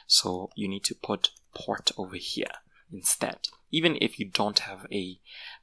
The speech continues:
process, or even if you don't have an E N V file, you actually need to declare this, uh, port that you have over here.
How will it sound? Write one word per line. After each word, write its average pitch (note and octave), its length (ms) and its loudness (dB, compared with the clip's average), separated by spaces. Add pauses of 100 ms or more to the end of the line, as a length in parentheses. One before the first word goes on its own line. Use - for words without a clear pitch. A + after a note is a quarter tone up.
process, - 480 4
or G2+ 220 0
even A#2 300 0
if - 200 -4
you G2 60 0
don't F#2+ 220 0
have F#2+ 140 -2
an F#2 240 -4
E G#2 140 0
N F#2+ 100 -4
V G2 220 -10
file, - 400 -6 (360)
you - 200 -6
actually - 380 -2
need F#2 240 -12
to - 260 -2 (480)
declare G2 500 -2
this, F#2+ 460 6
uh, F#2+ 140 -10 (120)
port - 420 -2
that - 220 0
you - 100 -8
have - 240 -6
over - 160 -14
here. - 340 -4